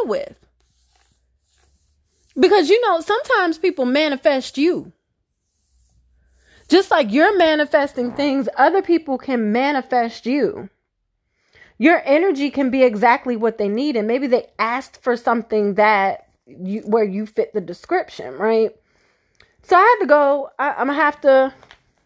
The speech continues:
you know, take a seat on this for a second. It's not exactly where I'm supposed to be.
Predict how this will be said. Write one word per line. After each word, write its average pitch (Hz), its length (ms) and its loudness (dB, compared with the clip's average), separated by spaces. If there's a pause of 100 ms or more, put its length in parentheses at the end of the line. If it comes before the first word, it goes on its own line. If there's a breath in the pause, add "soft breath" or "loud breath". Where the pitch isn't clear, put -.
(520)
you 370 140 4
know, 254 300 2
take 269 260 0
a 330 80 -2
seat 320 540 -4 (300)
on 240 240 0
this 214 300 -2
for 233 260 0
a 214 140 0
second. 202 560 -6 (460)
It's 302 160 2
not 311 420 4
exactly 294 580 0
where 269 240 2
I'm 254 140 0
supposed 233 480 -4
to 208 60 -2
be. 208 300 -2